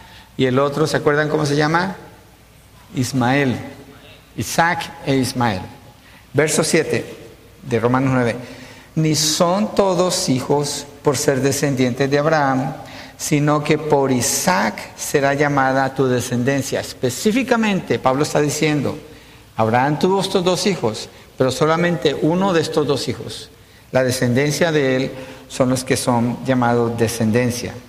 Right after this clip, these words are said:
Miremos este hecho en Génesis quince.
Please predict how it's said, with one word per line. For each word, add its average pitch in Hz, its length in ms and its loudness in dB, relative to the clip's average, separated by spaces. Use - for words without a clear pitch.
Miremos 185 800 0
este 170 300 2
hecho 156 220 2
en 156 160 0
Génesis 185 600 0
quince. - 360 -2